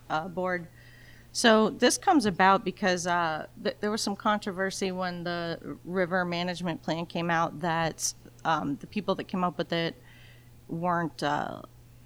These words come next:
landowners with land adjacent to the river. So what this would do is basically specify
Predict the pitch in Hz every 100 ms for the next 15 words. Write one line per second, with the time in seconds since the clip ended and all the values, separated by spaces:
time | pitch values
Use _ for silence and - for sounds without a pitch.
0 | - - - - - 165 180 170 160 180
1 | 175 175 - 156 165 165 170 165 - 160
2 | 165 190 170 - - 170 165 165 180 185
3 | 180 - - - - - 208 190 196 160
4 | 247 302 294 202 180 175 170 170 165 -
5 | 170 170 165 160 165 - - - - -
6 | 277 254 226 196 165 - - 196 - 185
7 | - 175 165 165 160